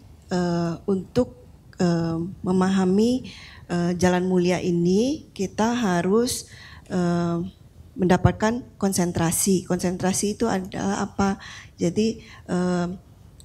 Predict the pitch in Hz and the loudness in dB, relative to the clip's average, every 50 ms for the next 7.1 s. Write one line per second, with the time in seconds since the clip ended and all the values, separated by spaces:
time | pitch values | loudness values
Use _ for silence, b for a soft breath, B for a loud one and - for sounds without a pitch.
0 | - - - _ - - - - - - - - 185 185 180 185 175 175 180 180 | -20 -20 -20 _ -20 -20 -20 -20 -20 -20 -4 -2 -2 0 0 0 0 2 2 2
1 | 185 - - 190 185 180 175 185 180 175 180 180 - 185 185 180 180 180 180 185 | 2 2 2 4 4 4 4 2 -2 -4 -4 -6 4 4 6 6 6 4 4 4
2 | 196 233 233 - 190 - 226 226 214 196 175 175 170 170 175 190 214 220 214 190 | 4 2 0 -2 -2 0 2 2 2 4 2 2 4 4 2 2 2 0 0 -2
3 | 185 185 - 175 170 185 185 190 208 226 240 202 - 190 180 180 180 190 208 226 | -2 -2 -2 -2 -2 0 0 2 2 2 0 -2 -2 -2 -2 0 0 0 -2 -2
4 | 233 - B B B B B B - - 180 170 170 - - - 214 226 240 247 | -2 -4 B B B B B B -8 -6 -4 -4 -6 -8 -4 0 0 2 2 0
5 | 233 - B B B B B - - 170 180 170 165 165 165 175 190 - - - | -4 -6 B B B B B -20 -6 -4 -2 0 0 0 0 -2 -2 -4 -6 -4
6 | - 175 175 - - 170 175 190 - - 170 175 175 180 - 175 175 - - 175 | -6 -6 -6 -4 -2 -2 -2 -2 -2 -2 -2 -2 -2 -2 -4 -8 -8 -2 0 -2
7 | 165 - | -2 -2